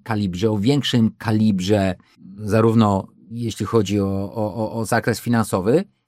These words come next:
jak i w poziom ryzyka, w które wchodzimy? Co się wtedy stanie?"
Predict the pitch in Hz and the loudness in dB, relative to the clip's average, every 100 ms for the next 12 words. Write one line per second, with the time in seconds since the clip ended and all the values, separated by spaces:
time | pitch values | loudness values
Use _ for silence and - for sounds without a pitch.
0 | - - 113 147 180 - 117 127 127 131 | -12 -6 -2 0 0 -2 -2 0 2 2
1 | 185 233 - 104 90 95 - 92 _ _ | 0 -2 -2 -6 -6 -10 -12 -18 _ _
2 | _ _ _ _ _ _ _ - 185 208 | _ _ _ _ _ _ _ -6 -4 -4
3 | 247 262 - - 85 | -2 -2 -4 -6 -8